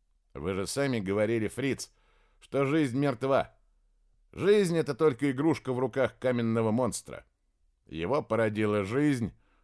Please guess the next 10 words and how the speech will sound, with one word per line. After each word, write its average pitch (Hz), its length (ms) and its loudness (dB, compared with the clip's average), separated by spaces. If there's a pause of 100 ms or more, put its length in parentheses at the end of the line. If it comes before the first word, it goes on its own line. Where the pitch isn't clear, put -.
(100)
а 92 180 0
он 143 200 2
не 127 120 0
дал 120 340 2
умереть 101 560 -2
ей. 80 280 -6 (500)
Нормальный 170 480 2
симбиоз, 135 600 0 (140)
обычное 127 480 -2
явление. 98 600 -2